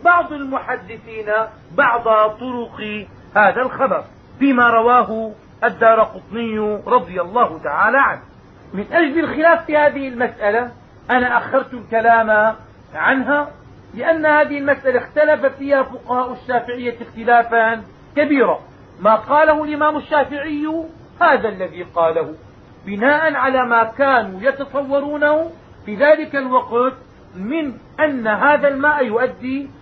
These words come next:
إلى المرض، ونحن في عصرنا هذا ما نغير القواعد ولا نغير الفتوى،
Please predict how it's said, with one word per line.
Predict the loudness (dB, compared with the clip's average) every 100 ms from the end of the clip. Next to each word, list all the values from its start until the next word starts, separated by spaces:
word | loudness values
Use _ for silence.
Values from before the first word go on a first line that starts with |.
| -10
إلى | 0 2
المرض، | 4 4 2 -2 -12 -20 -18 -6
ونحن | -4 -4 -4
في | -4 0
عصرنا | 0 0 -4 -4 0 2
هذا | 2 0 -8 -14 -20 -20 -10
ما | -4 -2 0
نغير | 0 0 -2 -8
القواعد | -8 -6 0 4 4 4 0 4
ولا | 4 4
نغير | 0 -4 -4 -4 -8 -8 -6 -8 -10 -18 -8 -2
الفتوى، | 0 2 -2 -2 -10